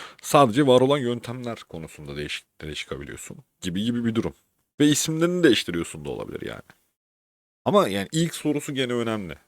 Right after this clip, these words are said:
aslında yani. Çünkü ilk ne vardı mevzusunu, eee, bilmek olayı değiştirebilir. Çünkü çok büyük bir muamma var. E, ilk sorusunu bilmediğimiz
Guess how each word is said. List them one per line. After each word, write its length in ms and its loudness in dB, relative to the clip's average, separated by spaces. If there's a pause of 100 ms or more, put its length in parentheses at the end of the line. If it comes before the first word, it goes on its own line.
(120)
aslında 540 -8
yani. 260 -18 (140)
Çünkü 380 -8
ilk 320 -2
ne 160 4
vardı 440 6 (160)
mevzusunu, 880 -4 (360)
eee, 720 -8 (840)
bilmek 600 -2 (100)
olayı 320 4
değiştirebilir. 800 0 (100)
Çünkü 280 -2
çok 400 6
büyük 260 -2
bir 100 2
muamma 560 0
var. 160 0 (460)
E, 80 -4
ilk 160 0
sorusunu 420 -4
bilmediğimiz 440 -6